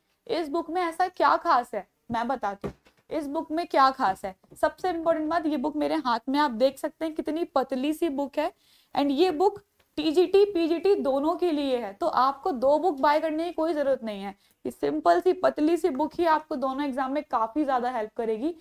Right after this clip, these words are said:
And surely अगर आप इस बुक से पढ़ेंगे, आप अपना एग्जाम क्रैक कर लेंगे मैथमेटिक्स का। इस बुक में सारे लेटेस्ट वर्जन के क्वेश्चन आंसर अवेलेबल हैं with best quality। इस बुक की क्वालिटी इतनी अच्छी है कि एक एक आंसर क्लियरली मेंशन हो रखा है,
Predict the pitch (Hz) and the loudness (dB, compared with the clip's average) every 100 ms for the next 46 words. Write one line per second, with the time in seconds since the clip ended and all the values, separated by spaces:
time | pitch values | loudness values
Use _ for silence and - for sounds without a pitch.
0 | _ - 247 247 311 294 320 330 294 277 | _ -10 -8 0 4 4 6 4 6 4
1 | 254 233 220 254 - 339 320 302 302 349 | 2 -4 -4 -4 -2 0 2 2 2 2
2 | 302 285 302 226 247 262 269 269 233 247 | 2 -2 -4 -2 -2 -2 0 -2 -2 -4
3 | 226 226 247 214 226 214 196 - _ 214 | -6 -6 -6 -8 -8 -10 -12 -16 _ -8
4 | 190 _ _ _ - 320 277 320 320 320 | -8 _ _ _ 0 0 0 -4 -4 -6
5 | 330 - 269 277 311 302 277 254 302 302 | -6 -2 0 0 0 0 -2 -2 -4 -4
6 | 254 240 254 254 277 302 _ _ - 269 | -4 -2 -4 -6 -6 -8 _ _ 0 0
7 | 269 294 262 240 285 269 233 220 196 208 | 2 -2 -2 -2 -2 0 0 -2 -2 -4
8 | 190 185 _ - 277 262 233 240 269 - | -6 -12 _ -6 -4 0 2 2 0 -4
9 | 247 208 196 196 - _ - 254 226 285 | -2 -2 -4 -8 -12 _ -6 -6 -2 -6
10 | - 320 302 233 240 294 320 320 311 302 | -4 0 4 4 4 -2 -4 -2 -2 -2
11 | - 330 320 330 - 277 277 339 339 - | -2 -4 -2 -4 -4 -6 -2 -4 0 2
12 | 247 247 - 320 320 277 269 285 302 311 | 2 2 0 0 0 0 0 0 -2 -2
13 | 269 254 262 240 202 190 - 190 | -6 -6 -8 -4 -4 -6 -10 -12